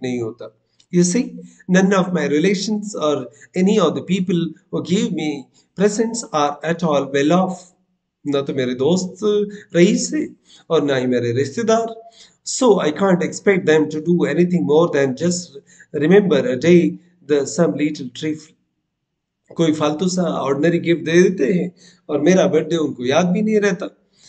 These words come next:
और इस प्रकार से मेरे रिश्तेदार गरीब होने के कारण मुझे कोई अच्छा gift नहीं देता। अ, Bertram बहुत रईस है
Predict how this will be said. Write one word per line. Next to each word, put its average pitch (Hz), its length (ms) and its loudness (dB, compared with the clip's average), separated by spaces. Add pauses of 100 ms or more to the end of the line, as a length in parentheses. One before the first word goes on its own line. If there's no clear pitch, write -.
(200)
और 151 260 2 (300)
इस 185 120 -2
प्रकार 165 380 -2
से - 140 -6
मेरे 156 260 0
रिश्तेदार 147 500 0
गरीब 160 300 0
होने 147 160 0
के 135 140 -8
कारण 151 320 -2
मुझे 143 220 -6
कोई 170 240 0
अच्छा 131 280 -2
gift 123 260 -8 (100)
नहीं 117 180 -2
देता। 107 300 -10 (1000)
अ, 135 160 -8
Bertram 139 400 -2
बहुत 131 340 -4
रईस 160 420 -4
है - 100 -10